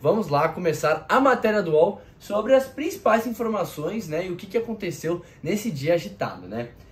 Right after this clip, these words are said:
Vale lembrar que eu vou dar total crédito ao Lucas Musetti e a Gabriela Brino, né? Os dois maravilhosos, né? Então, vamos lá. O que aconteceu? O Santos e a W Torre apararam arestas nos últimos dias e assinaram o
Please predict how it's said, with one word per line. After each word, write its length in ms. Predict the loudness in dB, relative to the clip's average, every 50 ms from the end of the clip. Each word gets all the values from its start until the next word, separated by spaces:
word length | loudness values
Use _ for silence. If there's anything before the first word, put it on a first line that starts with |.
| -20 -20 -20 -12 -4
Vale 260 | 0 2 2 4 2
lembrar 360 | 2 0 2 2 2 2 0
que 80 | 0 -2
eu 40 | -2
vou 80 | 0
dar 120 | 0 -2 -2
total 380 | -2 -6 -4 -2 -2 -2 -2
crédito 440 | -4 -4 -4 -4 -4 -6 -10 -12 -6 -2
ao 140 | 0 2 2
Lucas 280 | 2 0 -4 -8 -10
Musetti 420 | -10 -10 -8 -8 -8 -10 -12 -12 -4
e 300 | -4 -2 -2 -2 -6 -8 -10 -20 -20 -12
a 120 | -8 -8 -6
Gabriela 600 | -4 -4 -6 -6 -6 -6 -4 -4 -4 -4 -6 -8
Brino, 380 | -8 -4 -4 -4 -4 -4 -8
né? 260 | -10 -8 -8 -8 -8 -10 -16 -20 -20 -20 -18
Os 140 | -16 -16 -14
dois 240 | -14 -14 -14 -14 -16 -20 -20 -20 -20 -20 -20 -20 -14
maravilhosos, 640 | -12 -10 -10 -10 -10 -10 -10 -10 -10 -10 -12 -14 -16
né? 160 | -16 -16 -16 -16 -18 -20 -20 -20 -20 -20 -20 -20 -20 -20 -18 -6
Então, 260 | 2 4 6 6 6 6
vamos 240 | 6 6 6 6
lá. 300 | 4 2 0 0 -8 -16 -20 -20 -20 -12
O 120 | -8 -2
que 80 | 2 2
aconteceu? 580 | 2 2 4 2 2 2 4 4 4 4 2 -2
O 60 | -10
Santos 380 | -10 -2 6 8 8 8 8 4
e 20 |
a 40 | 4
W 320 | 4 4 2 2 -2 -8
Torre 320 | -4 -2 0 0 0 -2 -2 -2
apararam 640 | -2 -2 2 2 2 4 4 4 4 2 2 2
arestas 480 | 2 0 2 0 0 0 -2 -8 -8 -8
nos 180 | -6 -8 -8 -8
últimos 360 | -8 -10 -8 -8 -8 -6 -4
dias 240 | -4 -4 -4 0 0
e 40 |
assinaram 540 | 0 0 0 -4 -2 0 0 2 0 0 -2 -4
o 180 | -6 -6 -6